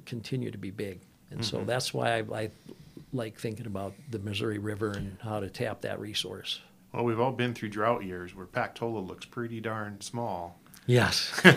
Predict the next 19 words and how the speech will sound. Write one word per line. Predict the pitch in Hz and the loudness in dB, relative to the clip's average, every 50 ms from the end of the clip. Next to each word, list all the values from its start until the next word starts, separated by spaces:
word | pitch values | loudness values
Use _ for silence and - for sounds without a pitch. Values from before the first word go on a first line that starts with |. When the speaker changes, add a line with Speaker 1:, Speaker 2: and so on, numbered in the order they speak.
| - 170 147 - - 170 | 10 8 6 8 10 10
Speaker 1:
Yeah. | 139 131 127 131 123 107 - - - - - - - - - - - | 12 12 12 10 8 4 0 -4 -16 -18 -16 -16 -14 -12 0 8 12
Yeah, | 143 143 143 131 | 12 12 12 12
that's | 120 120 131 - - - - 151 | 12 10 10 8 8 4 4 2
like | 143 139 127 117 113 113 | 2 4 6 4 4 6
when | 120 123 123 117 | 6 6 8 8
you, | 120 117 110 107 107 104 | 6 4 4 4 4 4
uh, | 98 95 92 98 - - - - - - - - - - - - - - | 2 0 -2 -6 -10 -16 -20 -20 -20 -20 -20 -20 -20 -20 -20 -20 -14 -4
when | - 127 127 120 | 2 4 6 6
we | 120 117 | 6 6
were | 110 104 | 6 6
kids, | - - 170 170 - 104 | 8 8 8 8 8 6
we'd | 104 101 | 2 2
jump | 101 117 110 98 101 | 4 4 4 6 6
off | 110 98 95 | 4 4 6
that | - 110 107 107 | 4 2 4 4
rock | 104 98 98 104 - - | 4 4 4 2 2 0
off | 107 95 - - | -2 -2 -2 -4
the | - | -4
dam, | 98 98 123 143 127 113 113 123 | 0 4 4 6 6 4 4 0